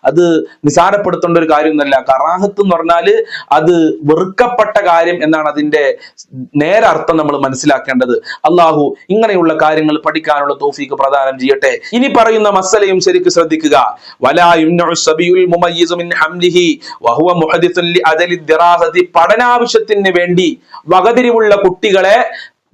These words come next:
ഉളു ഇല്ലാതെ മുസ്ഹഫ് തൊടുന്നത് വിലക്കാൻ പാടില്ല. ഇപ്പൊ നമ്മളെ കുട്ടികൾ മദ്രസയിലേക്ക് പോകുന്ന കുട്ടികളുണ്ടാവും, അവര് ഖുർആൻ പഠിക്കാൻ പോകുന്ന കുട്ടികളാണ്. അങ്ങനെ ഖുർആൻ പഠനാവശ്യത്തിന് വേണ്ടി ഉളു ഇല്ലാതെ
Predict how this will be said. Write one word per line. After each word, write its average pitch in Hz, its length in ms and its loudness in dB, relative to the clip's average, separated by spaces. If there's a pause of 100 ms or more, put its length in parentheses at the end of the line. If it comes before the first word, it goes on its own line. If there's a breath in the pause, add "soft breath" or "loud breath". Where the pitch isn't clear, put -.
ഉളു 226 380 0
ഇല്ലാതെ 202 380 2
മുസ്ഹഫ് 190 500 -2
തൊടുന്നത് 180 440 0
വിലക്കാൻ 170 500 -2
പാടില്ല. 143 600 0 (140 loud breath)
ഇപ്പൊ 220 140 0
നമ്മളെ 220 200 0
കുട്ടികൾ 202 340 2
മദ്രസയിലേക്ക് 185 640 -2
പോകുന്ന 170 240 -2
കുട്ടികളുണ്ടാവും, 156 600 -2 (280 loud breath)
അവര് 190 180 2
ഖുർആൻ 196 480 2
പഠിക്കാൻ 226 440 0
പോകുന്ന 185 260 0
കുട്ടികളാണ്. 151 500 -2 (340 loud breath)
അങ്ങനെ 240 300 0
ഖുർആൻ 240 500 2
പഠനാവശ്യത്തിന് 233 1000 0
വേണ്ടി 196 180 -2
ഉളു 208 420 0
ഇല്ലാതെ 175 500 2